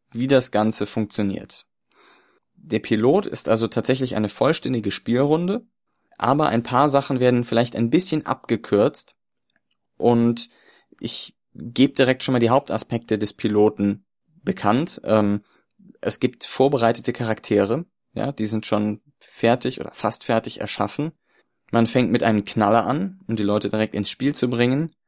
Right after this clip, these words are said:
Man führt die absoluten Basics des Settings ein, am besten so, dass es keiner merkt. Man führt Regeln Stück für Stück ein, so wie sie gebraucht werden und nicht mehr.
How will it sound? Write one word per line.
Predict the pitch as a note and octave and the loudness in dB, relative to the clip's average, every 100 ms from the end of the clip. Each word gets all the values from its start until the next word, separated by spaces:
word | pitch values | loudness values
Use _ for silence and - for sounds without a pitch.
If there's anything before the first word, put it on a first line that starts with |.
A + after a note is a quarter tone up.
| _ _ _ | _ _ _
Man | A2 A2+ A2 G#2+ - | 0 2 2 -2 -6
führt | - C#3+ D3+ | -4 -2 -2
die | - | 0
absoluten | A#2+ - C#3+ C3+ C3+ A2 | -2 -2 -2 -2 -2 0
Basics | G#2+ B2+ - B2 - | 2 0 -2 -6 -4
des | G2+ - | -6 0
Settings | C#3 - D3+ - | -2 0 -4 -2
ein, | - B2 E3+ F#3+ - _ _ _ | 0 0 -2 -6 -10 _ _ _
am | - G#2+ | -6 0
besten | G#2 A#2 - A2+ | 0 0 -2 -2
so, | G#2 | 0
dass | G#2 G2+ | -2 -2
es | G2+ | -4
keiner | - G#2 | -4 -2
merkt. | G#2 G#2 D3+ - - _ _ _ _ - | 0 0 -2 -6 -20 _ _ _ _ -2
Man | A2 | -2
führt | A2 B2+ B2 - | 0 -2 -2 0
Regeln | A#2 C#3 D3+ | 0 0 -2
Stück | - E3+ | 0 -2
für | - C3+ | 0 -2
Stück | - D3+ D#3 | 0 -2 -2
ein, | G#2+ A2+ D#3 | 0 0 0
so | B2 A#2+ C3+ | 0 2 2
wie | A#2 | 0
sie | G#2+ | 0
gebraucht | G#2 G2 G2+ G2+ - | -2 0 0 0 0
werden | A2+ A#2+ C#3+ F#3 G3 _ - | 2 2 2 -2 -6 _ -10
und | G#2+ | -8
nicht | G#2 G#2 - | -6 -6 -2
mehr. | G#2 G#2 D3+ | 0 0 -2